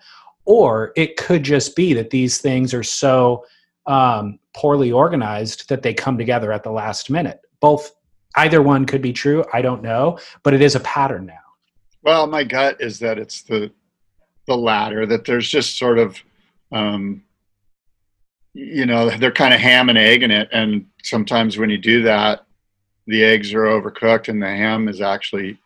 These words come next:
Speaker 2: you know, turkey sausage.
Speaker 1: I've never
Speaker 2: And
Speaker 1: heard that analogy before. The ham and, ham and egg in it?
Speaker 2: Yeah, ham and egg in it, you know, like, just
Speaker 1: Good to
Speaker 2: kinda
Speaker 1: know.
Speaker 2: Yeah, ham and egg. So, um, yeah,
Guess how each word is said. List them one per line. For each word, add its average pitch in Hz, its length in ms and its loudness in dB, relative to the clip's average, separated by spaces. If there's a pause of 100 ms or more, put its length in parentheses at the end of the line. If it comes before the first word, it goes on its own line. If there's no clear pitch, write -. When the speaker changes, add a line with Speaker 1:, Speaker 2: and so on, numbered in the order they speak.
(560)
Speaker 2:
you 107 80 -4
know, 92 80 -4
turkey 110 340 -2
sausage. - 720 -4 (320)
Speaker 1:
I've 123 260 -6
never 151 180 0
Speaker 2:
And 117 80 2
Speaker 1:
heard 147 120 2
that 143 120 2
analogy 117 440 -6
before. 98 300 -14
The 98 100 -10
ham 117 260 -10
and, 110 160 -10 (100)
ham 143 240 -2
and 120 80 -2
egg 127 180 -2
in 165 80 -2
it? 196 240 -10 (600)
Speaker 2:
Yeah, 117 200 2
ham 117 300 2
and 110 80 2
egg 110 220 2
in 98 60 -2
it, - 120 -10 (100)
you 113 80 -4
know, 107 160 -2
like, 101 180 -6
just - 120 -10
Speaker 1:
Good 135 120 0
to 110 120 0
Speaker 2:
kinda 120 80 -2
Speaker 1:
know. 120 240 0 (420)
Speaker 2:
Yeah, 120 260 2
ham 117 280 0
and 123 80 2
egg. 143 380 0 (920)
So, 147 420 10
um, 117 540 4 (1080)
yeah, 151 180 4